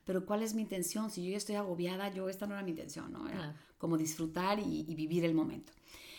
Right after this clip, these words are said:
Speaker 1: Ok, entonces el paso número dos sería, los invito a tener una escucha generosa, que se me hace un gran,
Speaker 2: <laughs>
Speaker 1: un gran punto.
Speaker 2: Oh my God.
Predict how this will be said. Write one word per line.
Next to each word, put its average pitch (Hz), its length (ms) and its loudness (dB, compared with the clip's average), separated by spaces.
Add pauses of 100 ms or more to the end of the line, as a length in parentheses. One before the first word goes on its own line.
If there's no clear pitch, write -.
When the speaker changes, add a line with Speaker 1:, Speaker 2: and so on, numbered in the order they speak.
(260)
Speaker 1:
Ok, 262 180 2
entonces 214 200 4
el 269 80 6
paso 320 240 6
número 339 280 10
dos 247 140 2
sería, 233 380 4 (440)
los 214 200 4
invito 220 260 2
a 226 60 -2
tener 196 240 0
una 202 120 0
escucha 185 360 -4
generosa, 160 580 2 (420)
que - 80 -2
se 185 100 2
me 185 100 6
hace 190 280 6
un 196 240 4
gran, 180 320 10
Speaker 2:
<laughs> 247 800 10
Speaker 1:
un 220 180 10
gran 208 280 8
punto. 247 600 6
Speaker 2:
Oh 196 80 0
my 214 200 2
God. 180 200 2